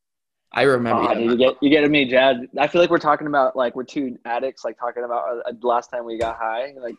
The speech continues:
Speaker 2: oh, you know, like, the come down and you come back up.
Speaker 1: <laughs>
Speaker 2: Oh, that's the best.
Speaker 1: You're not wrong.
Speaker 2: <laughs>
Speaker 1: It's just nostalgia right now.
Speaker 2: <laughs> Yeah,
Speaker 1: Nostalgia,
Speaker 2: dude.
Speaker 1: man.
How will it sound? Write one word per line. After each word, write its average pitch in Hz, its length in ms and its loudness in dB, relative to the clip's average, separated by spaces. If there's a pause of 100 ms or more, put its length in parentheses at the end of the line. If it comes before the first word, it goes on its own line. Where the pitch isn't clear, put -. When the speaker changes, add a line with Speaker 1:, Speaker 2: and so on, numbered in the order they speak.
(100)
Speaker 2:
oh, 123 200 4
you 139 140 4
know, 147 200 4
like, 123 220 0 (920)
the 135 80 2
come 160 340 0
down 165 380 2
and 151 100 -4
you 143 60 -6
come 160 220 -6
back 160 280 -2
up. 170 320 -2
Speaker 1:
<laughs> 403 60 6 (360)
Speaker 2:
Oh, 143 300 -4
that's 120 200 -4
the - 100 -8
best. 117 300 -4
Speaker 1:
You're 185 240 0
not 160 260 2
wrong. 220 720 2
Speaker 2:
<laughs> 190 100 0
Speaker 1:
It's 175 200 -4
just 190 220 0
nostalgia 165 840 4
right 117 200 0
now. 131 240 0
Speaker 2:
<laughs> - 200 4 (720)
Yeah, 117 400 2
Speaker 1:
Nostalgia, 143 80 -2
Speaker 2:
dude. 120 280 -4
Speaker 1:
man. 113 260 -8